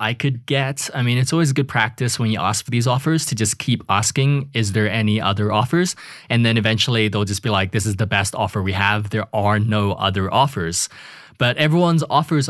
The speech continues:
are gonna vary. So I think the way they decide who gets what offer is just based on how much money you've spent on the card, how long you've had the card open, all kinds of factors, but definitely worth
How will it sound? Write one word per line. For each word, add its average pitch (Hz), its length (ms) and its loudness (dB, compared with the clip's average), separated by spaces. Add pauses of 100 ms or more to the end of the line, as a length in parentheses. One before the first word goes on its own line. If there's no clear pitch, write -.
are 135 260 2
gonna 123 240 0
vary. 110 540 0
So 110 400 0
I 92 120 -4
think 139 280 -2
the 143 80 2
way 120 260 4
they 117 220 0
decide 110 420 0
who 135 160 0
gets 120 320 -2
what 139 280 0
offer 160 420 0
is 123 200 0
just 120 200 -2
based 107 240 0
on 113 80 0
how 101 140 2
much 104 180 0
money 135 500 2
you've 123 220 0
spent 123 380 0
on 120 100 2
the 110 100 0
card, 117 480 2
how 104 140 -4
long 107 340 2
you've 104 120 0
had 98 180 0
the - 80 -6
card 107 400 0
open, 127 500 2 (420)
all 156 120 4
kinds 139 300 2
of 107 60 -4
factors, 110 520 -2
but 101 320 -4
definitely 151 400 0
worth 117 400 0